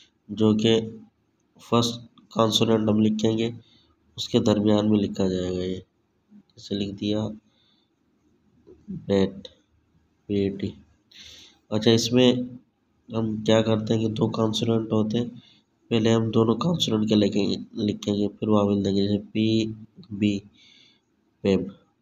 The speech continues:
ऐसे नहीं कि हम पहले लिखें पी वावेल दे दें फिर बी, नहीं, ऐसे नहीं। पहले कॉन्सोनेंटों को लिखेंगे, फिर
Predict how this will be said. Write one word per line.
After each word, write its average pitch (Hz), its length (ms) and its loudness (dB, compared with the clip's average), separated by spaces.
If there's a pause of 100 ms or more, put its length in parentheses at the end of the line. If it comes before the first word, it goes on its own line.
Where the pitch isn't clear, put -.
(320)
ऐसे 110 340 2
नहीं 117 140 2
कि 117 100 0
हम 113 160 2
पहले 110 280 0
लिखें 110 460 0 (720)
पी 117 380 2
वावेल 107 420 4
दे 107 160 6
दें 107 260 4
फिर 104 140 0
बी, 104 180 0 (100)
नहीं, 98 280 2 (100)
ऐसे 101 260 -4
नहीं। 98 240 -2 (720)
पहले 110 220 0 (1500)
कॉन्सोनेंटों 110 680 2
को 110 100 0
लिखेंगे, 113 480 0
फिर 98 420 -2